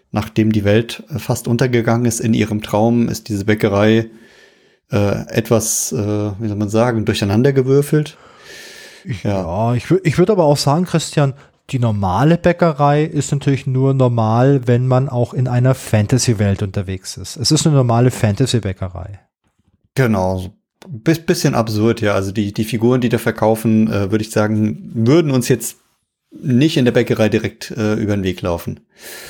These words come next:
Speaker 1: Ja, und dann gibt's noch die Stadt, äh, Figgington.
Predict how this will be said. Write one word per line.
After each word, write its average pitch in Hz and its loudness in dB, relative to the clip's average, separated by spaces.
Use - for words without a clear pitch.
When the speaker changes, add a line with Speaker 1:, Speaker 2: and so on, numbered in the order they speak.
Speaker 1:
Ja, 104 4
und 98 0
dann 110 2
gibt's 135 0
noch 117 4
die - -2
Stadt, - 0
äh, 107 0
Figgington. 175 0